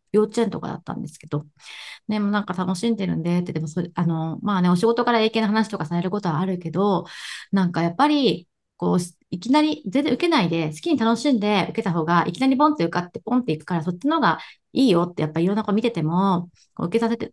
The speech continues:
いくんじゃなくて、ちっちゃい時にあんま受けさせていくよりは、やっぱり温めて、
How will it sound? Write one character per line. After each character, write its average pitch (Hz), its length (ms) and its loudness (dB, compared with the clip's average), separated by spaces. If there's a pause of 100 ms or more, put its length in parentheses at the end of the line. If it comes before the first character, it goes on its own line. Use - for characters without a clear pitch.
(140)
い 180 100 2
く 185 120 2
ん 175 40 4
じ 170 60 0
ゃ - 20 0
な 214 140 0
く - 80 -14
て、 160 240 -4
ち - 60 -18
っ - 40 -16
ち - 60 -2
ゃ - 20 2
い 285 40 -2
時 254 140 -2
に 190 60 -2
あ 190 60 0
ん 196 40 2
ま 185 60 2
受 175 60 -4
け 156 40 -2
さ 226 80 -4
せ 233 100 0
て 214 80 -4
い - 20 -18
く 196 100 -6
よ 190 80 0
り 196 80 0
は、 226 400 4 (360)
や 190 80 -6
っ 180 40 -14
ぱ 180 100 -6
り 170 60 -4
温 233 280 0
め 226 100 2
て、 - 240 -10